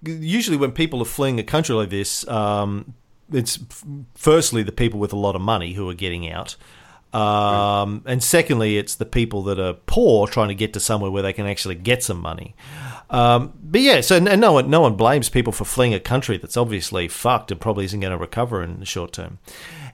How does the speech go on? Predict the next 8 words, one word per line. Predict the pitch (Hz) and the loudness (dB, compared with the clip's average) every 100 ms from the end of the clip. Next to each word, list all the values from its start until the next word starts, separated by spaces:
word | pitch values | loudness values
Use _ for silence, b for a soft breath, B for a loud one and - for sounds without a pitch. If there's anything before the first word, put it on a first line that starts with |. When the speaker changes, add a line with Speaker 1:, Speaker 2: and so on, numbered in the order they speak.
| - | 2
Speaker 1:
Anyway, | 214 208 127 90 | 4 6 4 2
Speaker 2:
Right. | 85 _ _ | -2 _ _
Speaker 1:
if | 208 214 | 2 4
you | 233 | 4
read | 233 330 294 202 - | 6 6 6 4 0
most | 147 156 175 - | 4 4 4 2
of | 127 | 0
the | 131 123 117 110 110 | 2 2 2 0 -4